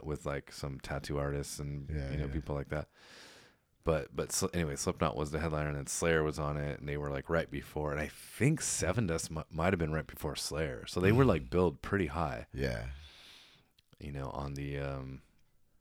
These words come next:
Speaker 1: I guess on the, the rewards of, you know, being a gold band on this album. So
Speaker 2: Yeah.
Speaker 1: Um,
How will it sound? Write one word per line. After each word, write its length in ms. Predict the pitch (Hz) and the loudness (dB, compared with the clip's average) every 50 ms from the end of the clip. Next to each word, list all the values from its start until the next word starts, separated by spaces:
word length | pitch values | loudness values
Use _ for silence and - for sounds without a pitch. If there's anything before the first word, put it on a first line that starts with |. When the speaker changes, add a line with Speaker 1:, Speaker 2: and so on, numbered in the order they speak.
| _ _ _ _ | _ _ _ _
Speaker 1:
I 80 | 76 71 | -14 -8
guess 300 | - 73 71 - - - | -6 -6 -6 -6 -8 -8
on 160 | 69 67 65 | -8 -8 -6
the, 340 | 65 65 65 64 55 50 - - _ _ _ | -6 -6 -6 -8 -8 -10 -14 -16 _ _ _
the 160 | 71 71 71 | -8 -6 -4
rewards 580 | 67 69 67 65 65 65 67 69 69 69 65 65 | -4 -4 -4 -4 -4 -4 -2 -2 -2 -4 -4 -6
of, 300 | 67 67 65 64 - - | -6 -6 -6 -8 -8 -8
you 80 | 71 65 | -6 -6
know, 220 | 65 65 65 65 64 | -4 -6 -6 -6 -4
being 240 | 71 69 67 67 65 | -4 -4 -4 -4 -6
a 80 | 65 | -8
gold 500 | 65 62 - 73 71 71 71 69 65 67 69 | -10 -2 0 2 2 2 2 0 -2 -4 -4
band 360 | 67 67 69 69 67 67 67 | -4 -2 -2 -4 -4 -4 -4
on 120 | 67 65 | -6 -6
this 220 | 67 67 67 - - | -6 -6 -8 -8 -8
album. 360 | 65 67 67 67 67 67 67 - | -8 -8 -6 -6 -8 -8 -8 -10
So 240 | - 69 67 67 65 | -10 -8 -6 -4 0
Speaker 2:
Yeah. 360 | 67 73 82 90 92 82 73 71 - - _ _ _ _ _ _ _ _ _ _ _ _ _ _ _ _ _ _ _ _ _ _ _ _ _ _ _ _ _ _ - _ _ | 2 4 6 6 6 6 4 2 -2 -8 _ _ _ _ _ _ _ _ _ _ _ _ _ _ _ _ _ _ _ _ _ _ _ _ _ _ _ _ _ _ -20 _ _
Speaker 1:
Um, 380 | 95 98 98 92 87 85 80 | 6 8 10 8 8 6 2